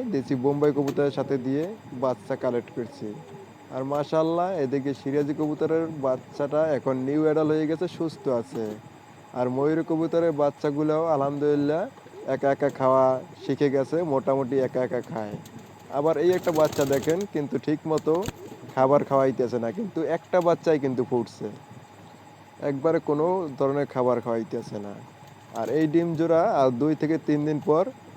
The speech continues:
ফুটবে, আশা করা যায়। তো সবচাইতে বেশি খারাপ লাগে কবুতরের খামারে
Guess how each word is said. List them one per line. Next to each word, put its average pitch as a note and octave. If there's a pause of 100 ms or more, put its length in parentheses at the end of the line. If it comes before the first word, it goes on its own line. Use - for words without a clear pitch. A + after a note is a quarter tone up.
(240)
ফুটবে, B2+ (880)
আশা C#3+
করা B2+ (120)
যায়। G#2 (920)
তো D#3+ (120)
সবচাইতে F3+ (320)
বেশি D3+
খারাপ D#3
লাগে D#3 (100)
কবুতরের C#3+
খামারে D3+